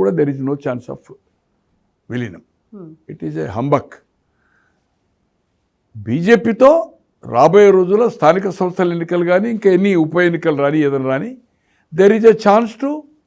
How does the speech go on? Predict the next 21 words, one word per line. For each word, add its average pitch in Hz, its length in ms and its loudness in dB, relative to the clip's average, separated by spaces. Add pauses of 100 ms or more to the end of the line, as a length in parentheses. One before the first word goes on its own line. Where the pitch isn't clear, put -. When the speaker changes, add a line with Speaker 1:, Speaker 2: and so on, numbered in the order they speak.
(960)
Speaker 1:
alliance. 202 360 4 (2000)
రెండు 202 220 6
వేల 220 120 10 (120)
తొమ్మిదిలో 196 340 2 (800)
కేసీఆర్ 170 480 4
గారు 123 140 -2 (1500)
కాంగ్రెస్కు 190 480 4
వ్యతిరేకంగా, 151 560 -2 (1400)
రెండు 151 180 2
వేల 208 180 8
నాలుగులో 208 280 6 (120)
కాంగ్రెస్తో 220 440 6 (220)
కలిశాడు, 151 320 -2 (180)
కాంగ్రెస్, 160 340 2
సిపిఐ, 156 320 -4
సిపిఎంతో. - 420 -16 (500)
రెండు 170 220 4
వేల 226 120 10 (100)
తొమ్మిదిలో 208 340 6 (100)
చిరంజీవి 226 420 4
గారు 214 120 4